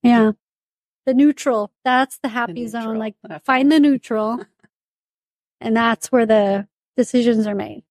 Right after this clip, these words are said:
Speaker 2: I love that.
Speaker 1: Yeah.
Speaker 2: Yeah. So, and I saw that they're, they're emotional. And so me and my husband are non-emotional in the emotion aspect
Speaker 1: You
Speaker 2: of
Speaker 1: have
Speaker 2: our
Speaker 1: white.
Speaker 2: chart.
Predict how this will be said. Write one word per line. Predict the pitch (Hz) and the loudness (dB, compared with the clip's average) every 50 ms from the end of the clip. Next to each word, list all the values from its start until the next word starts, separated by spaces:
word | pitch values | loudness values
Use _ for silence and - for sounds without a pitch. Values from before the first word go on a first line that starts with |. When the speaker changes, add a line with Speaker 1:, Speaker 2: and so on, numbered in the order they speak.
| _ _ _ _ _ _ _ _ _ _ - | _ _ _ _ _ _ _ _ _ _ -4
Speaker 2:
I | - 156 | -2 -2
love | 156 156 156 156 151 | 0 0 -2 -2 -2
that. | - - - - - _ _ _ _ _ _ _ _ - | -2 -2 -2 -4 -6 _ _ _ _ _ _ _ _ -12
Speaker 1:
Yeah. | 220 220 240 269 277 214 | -10 -8 -6 -4 -2 -2
Speaker 2:
Yeah. | 175 170 160 160 | -2 -2 -2 -4
So, | - - 175 175 | -2 -2 -2 -2
and | 160 165 175 | 0 -2 -2
I | 175 175 | -2 -4
saw | 170 - - 180 190 220 240 | -4 -2 -2 0 2 0 0
that | 214 190 160 208 | 0 -2 -2 0
they're, | 180 170 160 160 160 165 - _ _ _ _ _ _ _ _ _ _ _ _ _ | 0 0 0 0 -2 -4 -6 _ _ _ _ _ _ _ _ _ _ _ _ _
they're | - - 170 165 160 | -6 -4 -2 -2 -2
emotional. | 151 156 156 156 160 180 190 196 - - 180 160 151 147 147 - | -4 -4 -4 -2 0 0 0 -2 -2 -4 -4 -4 -2 -4 -6 -6
And | - 156 160 160 | -6 -8 -8 -6
so | - - 165 156 | -4 -2 -2 -2
me | 160 160 156 160 170 170 165 | -2 -4 -4 -4 -4 -4 -4
and | - 165 156 | -6 -6 -6
my | 151 147 156 | -6 -8 -8
husband | 160 - 151 151 - - - 160 151 160 - - - - - - | -8 -8 -10 -10 -10 -10 -10 -8 -8 -8 -10 -10 -12 -14 -14 -10
are | 156 143 139 135 135 147 - - - - - 165 _ _ _ _ _ _ _ _ _ _ - | -8 -8 -6 -6 -6 -8 -8 -8 -8 -10 -12 -14 _ _ _ _ _ _ _ _ _ _ -16
non-emotional | 160 156 160 160 160 165 180 196 202 202 185 165 165 151 151 156 156 - - 160 151 147 147 147 143 - | -12 -10 -6 -2 0 2 2 2 2 2 2 2 2 0 0 0 -2 -4 -6 -6 -4 -4 -4 -4 -4 -6
in | - 151 151 151 | -8 -8 -8 -6
the | 147 151 147 143 139 139 - | -6 -6 -6 -6 -8 -10 -8
emotion | - 151 147 143 143 151 - - 143 139 135 135 135 139 143 _ _ _ _ _ _ _ - | -8 -6 -6 -4 -4 -6 -6 -6 -8 -8 -8 -8 -8 -10 -12 _ _ _ _ _ _ _ -4
aspect | - 160 151 160 - - - - 294 | -2 -2 -2 -4 -6 -4 -2 0 2
Speaker 1:
You | 294 | 2
Speaker 2:
of | 285 | 2
Speaker 1:
have | 302 254 | 0 -2
Speaker 2:
our | 240 254 | -2 -2
Speaker 1:
white. | 254 254 240 233 220 | -2 -2 -2 -2 -4
Speaker 2:
chart. | 220 214 - | -6 -8 -12